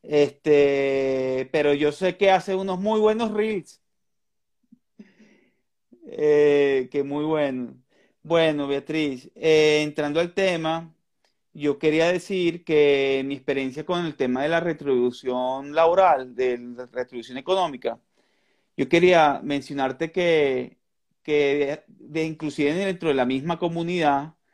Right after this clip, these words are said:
yo he tenido, eh, experiencias que, por ejemplo, dicen, "Pero ¿por qué tú no haces todo lo que tú haces, lo haces gratis?".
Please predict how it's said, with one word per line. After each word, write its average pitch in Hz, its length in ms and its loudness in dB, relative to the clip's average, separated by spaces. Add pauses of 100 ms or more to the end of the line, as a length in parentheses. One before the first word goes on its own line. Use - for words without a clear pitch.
(420)
yo 151 120 2
he 143 60 4
tenido, 160 1400 2
eh, 131 760 0
experiencias 139 480 -6
que, 175 80 -2
por 156 140 -2
ejemplo, 139 340 -2
dicen, 156 480 -2
"Pero 151 180 -2
¿por 147 120 -4
qué 151 100 -8
tú 190 140 -2
no 208 140 0
haces 202 300 -2
todo 196 200 4
lo 185 100 2
que - 80 -12
tú 160 720 0
haces, 180 320 -2
lo 147 120 2
haces 160 220 -6
gratis?". 170 640 0